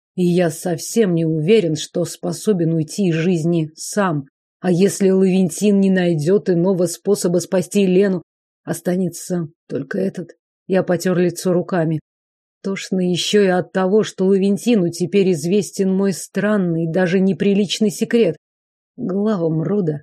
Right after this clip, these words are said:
не пристало рыть себе нор под землей. Все не так. Моя жизнь резко перевернулась и помчалась неведомо куда. Лавентин застыл над облаками.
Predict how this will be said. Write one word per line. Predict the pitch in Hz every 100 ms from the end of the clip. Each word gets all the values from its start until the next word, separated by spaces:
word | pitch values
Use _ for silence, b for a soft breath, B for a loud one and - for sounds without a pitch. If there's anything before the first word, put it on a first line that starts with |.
| _
не | - 180
пристало | - 185 - 233 196 170 175
рыть | 165 196
себе | - - 165 185 165
нор | 165 190 180 -
под | - 165
землей. | 165 185 190 180 156 - _ _ _ _ _
Все | - -
не | 175 170
так. | 151 165 151 - -
Моя | 196 185 185
жизнь | 180 185 190
резко | 208 214 -
перевернулась | 147 190 185 190 208 233 175 170 -
и | 180 170 170 -
помчалась | 190 180 - 214 196 180 -
неведомо | 196 185 180 220 185 190
куда. | - 196 175 190 156 - _ _ -
Лавентин | 180 170 170 185 165
застыл | 180 160 - 196 180 - _ _ -
над | 175 180
облаками. | 175 190 185 - 175 165